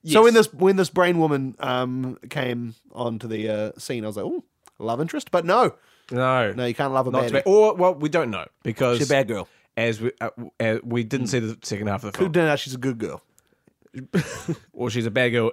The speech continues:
Speaker 1: in all the right ways. <laughs> But she's definitely a bad girl.
Speaker 2: Yeah. In that she
Speaker 1: Unless
Speaker 2: invited Idris Elba onto this
Speaker 1: And, and that she
Speaker 2: Enterprise.
Speaker 1: betrayed them and caused
Speaker 2: Yeah.
Speaker 1: their ship to crash on a planet.
Speaker 2: Yes. And it does. And
Speaker 1: And
Speaker 2: it cra-
Speaker 1: that's, but if that, maybe that turns him on. 'Cause you know he's all about his ship.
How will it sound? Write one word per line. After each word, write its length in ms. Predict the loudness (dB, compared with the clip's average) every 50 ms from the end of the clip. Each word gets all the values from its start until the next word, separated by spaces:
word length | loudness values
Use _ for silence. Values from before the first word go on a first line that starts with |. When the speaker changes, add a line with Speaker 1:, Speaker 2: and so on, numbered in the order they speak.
| -2
Speaker 1:
in 100 | -4 -2
all 140 | 0 0 0
the 80 | 0 0
right 240 | -2 -2 -4 -6 -8
ways. 160 | -12 -14 -14 -16 -18 -20 -20 -20 -14 -10 -10
<laughs> 100 | -10 -10 -10 _ _ -16 -16 -16 _ -18 -18 -18 _ _
But 160 | -2 -2 0
she's 120 | 0 2 2
definitely 280 | 4 4 4 4 4
a 40 | 4
bad 260 | 4 4 2 2 0
girl. 400 | -2 -6 -10 -10 -12 -14 -16 -18 _ _
Speaker 2:
Yeah. 240 | -10 -10 -10 -10 -12 -16 _ _ _ _
In 140 | -4 -2 0 0
that 200 | 0 0 -2 -2
she 120 | -2 0
Speaker 1:
Unless 400 | 0 0 0 0 0 0 0 0
Speaker 2:
invited 400 | 0 2 2 2 2 0 -2 -4
Idris 220 | -4 -4 -4 -2
Elba 360 | -2 -2 -2 -2 -4 -6 -6 -6
onto 500 | -6 -8 -6 -6 -6 -6 -6 -6 -6 -8 -10
this 300 | -12 -16 -16 -16 -20 -16 _ -6
Speaker 1:
And, 180 | -6 -4 -2
and 180 | -2 -2 -2 -2
that 120 | -2 -2
she 100 | -2 -2
Speaker 2:
Enterprise. 160 | -2 0 -2 0
Speaker 1:
betrayed 280 | 2 2 2 2 2
them 140 | 2 0 0
and 120 | 0 0
caused 220 | 0 0 0 0 0
Speaker 2:
Yeah. 40 | -2
Speaker 1:
their 40 | 0
ship 220 | 0 -2 -2 -4
to 80 | -6 -8
crash 300 | -4 -4 -4 -4 -4 -6
on 80 | -8
a 60 | -8 -8
planet. 300 | -8 -8 -8 -8 -10 -14
Speaker 2:
Yes. 200 | -16 -18 -18 -10 -6
And 120 | -2 -2 0
it 80 | 0
does. 260 | 0 0 0 0 -2 -4 -4
And 100 | -2 0
Speaker 1:
And 100 | 2 2
Speaker 2:
it 40 |
cra- 40 | 2 2 0 -4 -2 -2
Speaker 1:
that's, 120 | -2 0 2
but 120 | 2 2
if 100 | 2 2 2
that, 160 | 0 0 0
maybe 200 | 0 0 0 0
that 120 | -2 -2
turns 240 | -2 -4 -4 -4 -4
him 120 | -4 -4
on. 280 | -2 -2 -4 -4 -8 -12 _ _ _ _ _ _ _ _ _ _ _ _ -8
'Cause 160 | -6 -4 -2
you 60 | 0
know 100 | 0 0
he's 160 | 0 0 -2
all 120 | -2 -4 -6
about 240 | -6 -8 -10 -10 -12
his 120 | -14 -18
ship. 280 | -16 -16 -16 -18 -18